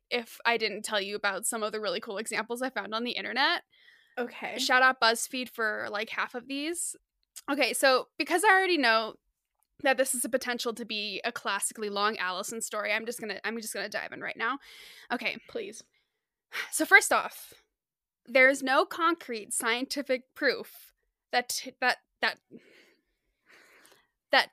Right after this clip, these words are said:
Speaker 1: twin <laughs> telepathy exists. However, <laughs> that does, you shut the hell up. <laughs> You shut up right now.
Speaker 2: I believe in you. You can do it. Take deep breaths.
Speaker 1: However, that doesn't mean that there aren't numerous separate occurrences from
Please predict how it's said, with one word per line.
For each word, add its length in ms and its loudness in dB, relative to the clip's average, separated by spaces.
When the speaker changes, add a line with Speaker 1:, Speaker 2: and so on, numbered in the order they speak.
Speaker 1:
twin 520 8
<laughs> 40 -20
telepathy 680 0
exists. 680 -10
However, 580 10
<laughs> 360 -20
that 380 6
does, 200 0
you 200 4
shut 220 -2
the 60 2
hell 160 2
up. 280 0
<laughs> 60 4
You 500 4
shut 200 0
up 140 -2
right 180 -2
now. 280 6
Speaker 2:
I 80 -4
believe 320 -4
in 120 -6
you. 120 -6
You 160 -10
can 160 -8
do 80 -4
it. 160 -8
Take 200 -8
deep 120 -10
breaths. 120 2
Speaker 1:
However, 520 12
that 260 10
doesn't 480 10
mean 540 2
that 200 6
there 140 10
aren't 260 6
numerous 680 2
separate 380 4
occurrences 800 -2
from 200 -4